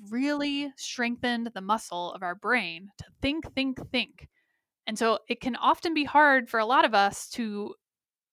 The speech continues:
feel what's going on in our bodies, to recognize what emotion is actually passing through us. And that takes time. We talk about this as, like,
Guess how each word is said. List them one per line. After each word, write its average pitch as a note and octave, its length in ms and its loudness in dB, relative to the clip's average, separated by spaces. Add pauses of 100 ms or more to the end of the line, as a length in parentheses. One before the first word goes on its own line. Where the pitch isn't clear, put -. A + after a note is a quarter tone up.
(140)
feel C4+ 480 6
what's A3 180 2
going G#3 280 -2
on G3+ 220 0
in G3 80 -6
our F#3+ 120 0
bodies, - 600 -4 (140)
to A3+ 100 -6
recognize A3 880 0
what G#3+ 180 4
emotion G3 540 -2
is F#3 160 -10
actually F#3 540 -2
passing F#3 560 -4
through F3 260 -8
us. - 360 -8 (640)
And G3+ 240 -2
that A#3+ 440 6
takes - 340 -2
time. A#3+ 460 2 (180)
We B3+ 120 -2
talk - 180 6
about G#3+ 240 8
this G#3 240 0
as, F#3+ 220 -8
like, F#3 440 -6